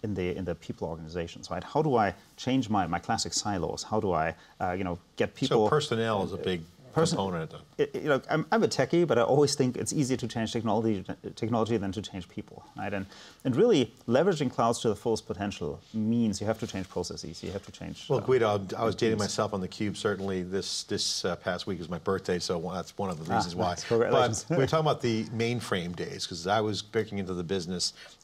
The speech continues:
Speaker 2: in the, in the late eighties when, you know, we, the emerging technology was, um, you know, the O S I model, uh, mini computers and lans, and, and as you saw, P Cs. The mainframe guys were the old school guys clutching on to their budgets,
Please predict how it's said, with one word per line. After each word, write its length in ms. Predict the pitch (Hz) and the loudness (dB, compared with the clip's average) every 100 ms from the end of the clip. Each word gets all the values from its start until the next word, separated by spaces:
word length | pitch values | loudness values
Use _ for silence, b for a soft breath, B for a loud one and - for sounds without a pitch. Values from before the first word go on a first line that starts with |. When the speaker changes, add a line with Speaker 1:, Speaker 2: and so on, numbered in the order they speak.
| 90 | -8
Speaker 2:
in 80 | |
the, 120 | 92 90 | -8 -6
in 80 | 95 | -6
the 200 | 87 87 | -6 -6
late 280 | 92 95 92 | -4 -4 -2
eighties 520 | 92 98 95 90 - | -2 0 -2 -2 -2
when, 320 | 95 90 90 - B B B - | -2 -2 -2 -6 B B B -8
you 80 | |
know, 160 | 95 87 | -6 -4
we, 320 | 82 101 104 | -4 -2 -2
the 240 | 92 101 110 | -2 -4 0
emerging 300 | 110 104 98 | 0 0 -2
technology 580 | 101 101 117 110 95 | -4 -2 0 0 -2
was, 500 | 92 90 90 87 - - | 0 0 0 0 -4 -4
um, 380 | 90 82 82 87 - | -6 -6 -8 -10 -10
you 80 | |
know, 160 | 87 87 - | -10 -10 -12
the 160 | 101 98 | -8 -4
O 120 | 98 | -2
S 160 | 98 - | 0 2
I 160 | 95 | 2
model, 480 | 92 92 87 90 90 B B B - | 0 -2 0 0 -2 B B B -10
uh, 160 | 87 85 | -8 -4
mini 260 | 92 98 | -4 -4
computers 460 | 95 95 98 95 87 | -4 -4 -2 -2 -2
and 120 | 85 | -4
lans, 460 | 90 92 92 90 85 | -2 0 0 -2 -4
and, 160 | 87 | -6
and 180 | 95 85 | -8 -8
as 200 | 85 82 | -8 -8
you 80 | 87 | -6
saw, 160 | 92 | -6
P 160 | 82 92 | -6 -4
Cs. 400 | - 156 113 - B B B B B - | -4 -2 -4 -6 B B B B B -6
The 80 | 120 | 2
mainframe 520 | 165 196 - 113 113 | 4 4 2 0 0
guys 220 | 98 101 | -2 -2
were 60 | 98 | -4
the 80 | |
old 300 | 95 113 131 | 0 2 2
school 200 | 113 123 | 0 -2
guys 280 | 101 101 101 | 0 0 -2
clutching 500 | - - 123 - 127 | -4 -2 0 0 0
on 220 | 107 107 | 0 -2
to 100 | 104 | -4
their 140 | 98 90 | -4 -4
budgets, 720 | 76 95 95 101 - - - | -2 -4 -2 -4 2 2 2